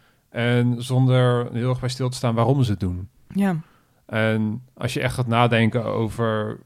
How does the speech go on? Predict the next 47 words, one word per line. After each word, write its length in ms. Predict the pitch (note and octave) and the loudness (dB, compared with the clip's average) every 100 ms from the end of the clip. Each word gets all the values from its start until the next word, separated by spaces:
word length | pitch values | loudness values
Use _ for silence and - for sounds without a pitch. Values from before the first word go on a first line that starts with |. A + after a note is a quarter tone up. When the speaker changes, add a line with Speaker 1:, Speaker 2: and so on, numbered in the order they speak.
| - | -8
Speaker 1:
dat 180 | B2 G#2+ | -4 -2
denk 140 | A2+ | -2
ik 120 | A#2+ | -2
dan, 280 | G#2 A2 B2+ | 0 2 2
van 220 | A#2 G#2+ | 2 0
wat 160 | G#2 A2 | -2 -4
is 100 | - | -2
je 100 | B2+ | -4
publiek? 420 | B2+ B2 C3 C#3 - | -2 2 4 2 4
Waarom 340 | A#2+ A#2 C3 | 4 6 6
doe 120 | B2+ | 6
je 60 | C3+ | 4
dit 140 | C3 | 2
eigenlijk? 500 | B2+ B2 C3 C3+ A#2+ - | 2 2 0 -4 -6 -8
Omdat 240 | A2 G#2 | -6 -4
het 140 | A#2 A#2+ | -4 -2
er 60 | |
nou 140 | A2 A2+ | -2 0
eenmaal 260 | A2+ A2 | 0 0
bij 220 | G#2 A#2 E3+ | 0 0 2
hoort? 320 | D#3 F3 - | 2 0 -2
Of 80 | C3 | -4
Speaker 2:
Mm. 60 | |
Speaker 1:
omdat 200 | C3 B2+ | -2 -2
je 60 | B2+ | -2
echt 220 | B2 B2 | -6 -6
iets 80 | B2+ | -10
te 60 | - | -12
vertellen 380 | - C3+ C3+ C#3 | -6 -2 0 2
hebt 260 | C3+ B2+ | 0 -4
of 100 | G#2+ | -10
echt 140 | A2 A#2 | -10 -10
iets 120 | A#2 | -6
wil 180 | A2+ B2+ | -2 -2
vertellen? 500 | C3 C#3 C3+ D#3 E3+ _ _ _ _ | -2 -2 0 -2 -6 _ _ _ _
Hè? 200 | A2+ C#3 - - _ _ - - | -8 -8 -8 -16 _ _ -20 -10
Dat, 160 | A#2+ - | -10 -8
dat, 180 | - A#2+ - | -6 -6 -8
dat 200 | - B2 | -10 -10
is 100 | B2 | -8
dan 260 | B2+ A#2 A#2 | -6 -4 -4
al 160 | A#2 A#2 | -6 -6
een 60 | |
hele 180 | A2+ B2+ | -2 -2
andere 320 | B2+ B2+ B2 | 0 2 2
manier 500 | A#2+ A#2+ A#2+ A#2+ A#2 - _ _ _ | 2 2 2 2 -2 -6 _ _ _
Speaker 2:
Ja. 220 | G#3 G3+ | 0 0